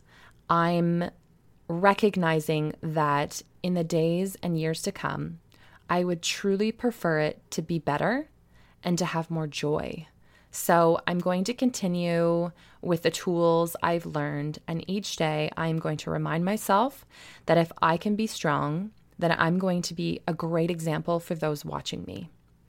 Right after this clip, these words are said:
The new year is here, and it's a fresh start. I've made a list of goals and exciting adventures that I will be accomplishing this year, and I'm really enjoying having this list because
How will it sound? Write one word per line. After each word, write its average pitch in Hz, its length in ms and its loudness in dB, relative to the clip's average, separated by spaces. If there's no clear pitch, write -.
The 180 80 6
new 208 200 8
year 226 260 6
is 233 140 0
here, 160 540 0
and 165 140 0
it's 156 140 -4
a 151 40 -4
fresh - 520 -2
start. - 560 -2
I've 165 240 0
made 160 560 2
a 165 80 0
list 170 640 0
of 160 120 -8
goals 151 520 0
and 170 80 -2
exciting 160 400 -2
adventures 196 640 0
that 160 140 -2
I 156 100 -2
will 160 100 0
be 165 160 -2
accomplishing 165 580 -4
this 160 220 -6
year, 147 320 -4
and 170 140 -4
I'm 151 320 -4
really 170 260 2
enjoying 165 460 0
having 156 340 0
this 151 240 -4
list 143 240 -4
because 156 420 0